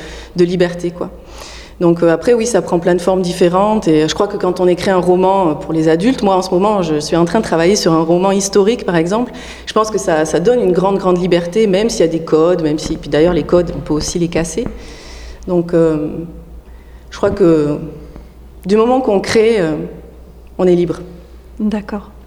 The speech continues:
Speaker 2: Et en, et en dessin, en illustration, est-ce que vous voyez une différence dans les albums que vous faites justement pour les un an, pour les trois ans, pour les sept ans, dix ans ?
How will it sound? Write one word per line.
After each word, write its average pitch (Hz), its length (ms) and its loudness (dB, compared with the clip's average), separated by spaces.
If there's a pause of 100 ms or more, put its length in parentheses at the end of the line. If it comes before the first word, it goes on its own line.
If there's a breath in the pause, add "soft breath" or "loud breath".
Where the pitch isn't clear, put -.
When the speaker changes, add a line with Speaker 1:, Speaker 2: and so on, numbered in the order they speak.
Speaker 2:
Et 220 160 6
en, 202 260 2
et 208 140 2
en 208 80 2
dessin, 196 340 2
en 302 140 6
illustration, 214 680 -2 (400 loud breath)
est-ce - 140 -6
que 220 80 -2
vous 208 120 2
voyez 196 260 0
une 196 120 0
différence 202 540 0
dans 214 100 2
les 196 200 0
albums 196 280 0
que - 80 -10
vous 202 80 -4
faites 208 220 -2
justement 214 400 -2
pour 214 180 -6
les 180 140 -2
un 196 220 -2
an, 226 200 2
pour 196 180 -6
les 180 140 -2
trois 196 380 -4
ans, 220 120 -2
pour 202 200 -8
les 180 100 -2
sept 196 320 -8
ans, 214 120 -4
dix 196 260 -4
ans ? 220 180 -4